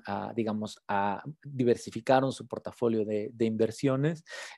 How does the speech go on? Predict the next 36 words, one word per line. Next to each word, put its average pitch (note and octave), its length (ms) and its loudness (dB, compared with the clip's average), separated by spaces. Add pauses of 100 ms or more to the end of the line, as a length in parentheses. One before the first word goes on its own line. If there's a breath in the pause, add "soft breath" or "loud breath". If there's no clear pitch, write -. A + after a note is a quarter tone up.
(120)
eh, C3 560 10
y D#3 140 8
lo C#3+ 160 12
que C#3 100 6
hicieron C#3 460 8
fue B2+ 300 6
simplemente A#2 600 0
un A#2 140 -2
greenwashing, A2+ 720 4
un A#2+ 120 0
lavado A2+ 380 8
de G#2+ 140 0
su - 160 -10
imagen. A#2 420 -2 (340 loud breath)
Me C#3+ 140 8
parece D#3 340 6
que D3+ 120 6
la, B2+ 260 8
las A#2 240 6
discusiones, C#3+ 880 2
como G#2 400 -4
bien C3 240 8
lo C3 140 6
plantea A#2 480 2
el A2+ 120 4
llamado A2 320 0
de A2 120 -2
change - 280 -6
punto A2 300 -2
org, B2+ 180 4 (280 loud breath)
tienen D3 260 4
que - 80 -4
incluso C#3 560 0
ir D#3+ 340 8 (100)
hacia A#2 280 0
un, B2+ 260 -4